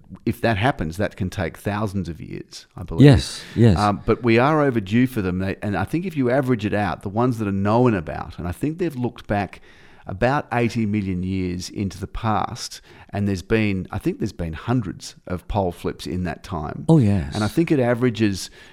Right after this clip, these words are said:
Speaker 1: it averages out to be approximately one every, uh, the, there's a proper, a full pole shift every four hundred and fifty thousand years, and we're overdue for one. As you said earlier, they, they, that, that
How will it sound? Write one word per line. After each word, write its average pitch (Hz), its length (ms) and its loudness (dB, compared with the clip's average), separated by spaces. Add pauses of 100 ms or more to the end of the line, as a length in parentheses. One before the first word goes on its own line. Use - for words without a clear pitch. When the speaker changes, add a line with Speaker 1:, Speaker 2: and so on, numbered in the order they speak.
Speaker 1:
it 101 120 -4
averages 123 560 2
out 78 480 -8
to - 100 -4
be 95 460 0 (340)
approximately 113 600 -2
one 95 240 -2
every, 90 260 -6 (140)
uh, - 180 -6
the, 101 80 -4
there's 92 240 -4
a 92 80 0
proper, 127 440 0 (200)
a - 80 -8
full 127 380 0
pole 95 320 0
shift - 340 -6
every 82 380 -6 (380)
four 101 180 0
hundred 85 180 -2
and 85 100 -8
fifty 92 240 -8
thousand 87 460 -4
years, 98 340 0
and 101 240 -6
we're 95 180 0
overdue 107 580 0
for 107 160 -6
one. - 320 -10
As 98 180 0
you 120 80 2
said 107 240 0
earlier, 104 300 2
they, 90 140 -2
they, 87 220 -4 (580)
that, - 220 -12
that - 320 -4